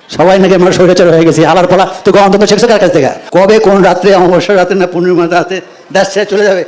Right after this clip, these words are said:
কেউ জানবেও না। আমরা যখন রাস্তাঘাট দিয়ে হাঁটি আমাদের দেখলে কয় "সালা চোর দেয়।" আরে মা, কি, কি চুরি করলাম? সংঘাত অনিবার্য,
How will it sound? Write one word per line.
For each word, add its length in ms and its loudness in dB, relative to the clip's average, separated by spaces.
কেউ 100 -6
জানবেও 320 0
না। 140 -6
আমরা 220 -2
যখন 180 0
রাস্তাঘাট 360 -2
দিয়ে 120 0
হাঁটি 340 -2
আমাদের 220 -8
দেখলে 180 -4
কয় 120 0
"সালা 220 -2
চোর 200 -4
দেয়।" 160 -12
আরে 140 0
মা, 180 0
কি, 160 -4
কি 360 -6
চুরি 180 0
করলাম? 280 0
সংঘাত 720 -2
অনিবার্য, 540 -2